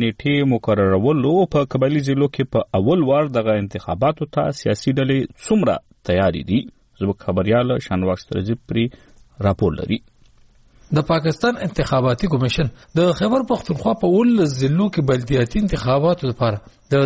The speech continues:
Speaker 2: دسمبر نولسمه نیټه مقرره کړې ده. د کمیشن لخوا د اکتوبر په پنځه ویشتمه د جاري شوې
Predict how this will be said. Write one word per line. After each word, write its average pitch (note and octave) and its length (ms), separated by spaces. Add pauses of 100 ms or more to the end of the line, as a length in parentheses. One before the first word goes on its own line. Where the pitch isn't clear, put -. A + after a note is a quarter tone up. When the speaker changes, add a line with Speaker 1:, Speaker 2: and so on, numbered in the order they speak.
Speaker 2:
دسمبر D3+ 520
نولسمه B2 500
نیټه B2+ 280
مقرره G#2 400
کړې G2 220
ده. F2+ 60 (280)
د A2+ 120
کمیشن G#2+ 360
لخوا A2 200
د G2+ 120
اکتوبر A2 440
په A2+ 180
پنځه A2 220
ویشتمه B2+ 280 (220)
د D3+ 160
جاري F3+ 300
شوې B3 160